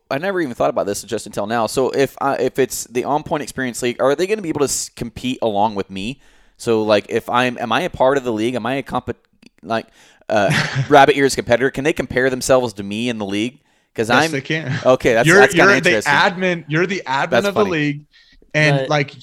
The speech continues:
Speaker 2: I'm listed as a contributor and Colby's listed as a contributor. Anybody that signs up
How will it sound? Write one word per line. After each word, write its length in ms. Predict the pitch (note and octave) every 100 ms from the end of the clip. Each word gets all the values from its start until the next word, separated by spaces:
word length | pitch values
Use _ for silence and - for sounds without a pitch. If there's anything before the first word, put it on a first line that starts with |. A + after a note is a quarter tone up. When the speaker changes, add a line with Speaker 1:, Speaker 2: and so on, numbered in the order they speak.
| -
Speaker 2:
I'm 260 | C#3 F3
listed 340 | F3+ F3 - E3
as 100 | D#3+
a 40 |
contributor 560 | D3+ D#3 E3 E3 E3 E3+
and 160 | C#3 C3
Colby's 440 | D#3+ D#3+ D#3 D3
listed 260 | D3 C#3 C#3
as 40 |
a 20 |
contributor. 720 | C3 B2+ B2 C3 B2+ A#2 C3 B2+
Anybody 320 | F3 F#3+ F#3
that 120 | D#3 C#3+
signs 420 | - C#3+ C#3 C3 -
up 360 | D#3 C3 -